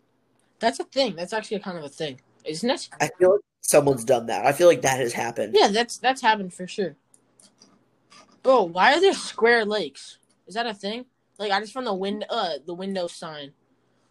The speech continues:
Speaker 1: in a lake. Let me look at this. That makes no sense.
Speaker 2: What?
Speaker 1: It's like a lake, but it's, like, squares.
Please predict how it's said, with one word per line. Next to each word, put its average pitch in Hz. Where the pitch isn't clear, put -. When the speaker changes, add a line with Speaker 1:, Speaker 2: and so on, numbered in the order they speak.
Speaker 1:
in 180
a 170
lake. 165
Let 220
me 254
look 180
at 139
this. -
That 240
makes 233
no 185
sense. 170
Speaker 2:
What? -
Speaker 1:
It's 202
like 254
a 196
lake, 190
but 175
it's, 175
like, 185
squares. 156